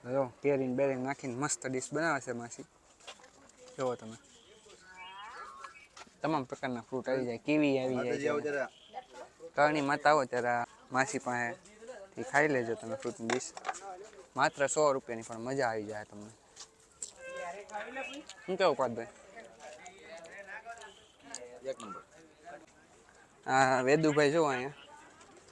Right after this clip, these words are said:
Speaker 1: ફોટા પડાવવા માંડ્યા છે ભૂરિયા વારે. ખબર ય ન પડી, કોઈના બાપાએ ભૂરિયા હારે ફોટો પડાવી દીધો. એટલે ભૂરી બેન હતા ને એની હારે. જો,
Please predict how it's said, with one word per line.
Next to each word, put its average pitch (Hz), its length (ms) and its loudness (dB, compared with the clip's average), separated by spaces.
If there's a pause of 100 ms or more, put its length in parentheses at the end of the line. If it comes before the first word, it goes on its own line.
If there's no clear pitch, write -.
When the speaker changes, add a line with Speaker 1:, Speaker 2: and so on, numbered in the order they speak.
(380)
Speaker 1:
ફોટા 143 220 2
પડાવવા 139 340 2
માંડ્યા 117 220 -2
છે 117 100 -10
ભૂરિયા 127 380 0
વારે. 113 340 -4 (1120)
ખબર 165 300 6
ય 151 80 10
ન 139 180 0
પડી, 120 260 -2
કોઈના 127 300 -2
બાપાએ 143 360 6
ભૂરિયા 135 340 2
હારે 120 120 0
ફોટો 139 320 -6
પડાવી 117 300 -4
દીધો. 113 260 -10 (520)
એટલે 127 160 -2
ભૂરી 143 240 2
બેન 143 260 0
હતા 160 160 -2
ને 139 120 -2
એની 123 140 -2
હારે. 120 300 -4 (1160)
જો, 123 200 -2